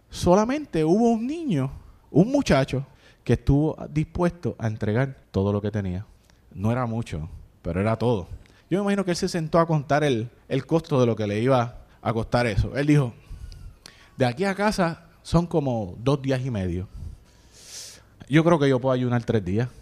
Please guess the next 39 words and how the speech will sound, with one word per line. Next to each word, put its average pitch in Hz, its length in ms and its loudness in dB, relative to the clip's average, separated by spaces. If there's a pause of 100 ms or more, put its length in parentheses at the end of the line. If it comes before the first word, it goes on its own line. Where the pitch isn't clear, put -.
(220)
y 120 100 -2
caminar 117 360 2
el 113 80 2
desierto 113 420 0
tres 107 180 0
días. 95 240 -2 (580)
Si - 180 0
no, 156 140 4
Dios 147 180 4
me 120 100 0
va 110 100 2
a 110 40 0
dar 113 120 0
la 117 140 0
gracia 113 300 0
para 104 120 4
llegar 98 200 2
a 95 80 -2
casa." 92 280 -6
<laughs> - 1080 -8
Pero 104 140 4
yo 104 140 2
tengo 117 140 2
que 113 80 0
entregarlo 95 500 -2
todo. 87 340 -6
No 143 120 4
es 175 40 6
mucho, 180 420 4 (360)
pero 104 160 0
es 101 100 -6
todo. 92 300 -4 (2750)
No 127 100 6
es 143 60 6
mucho, 143 440 0 (280)
pero 101 160 0
es 92 100 -8
todo. 87 280 -2 (160)
Interesantemente, 175 840 0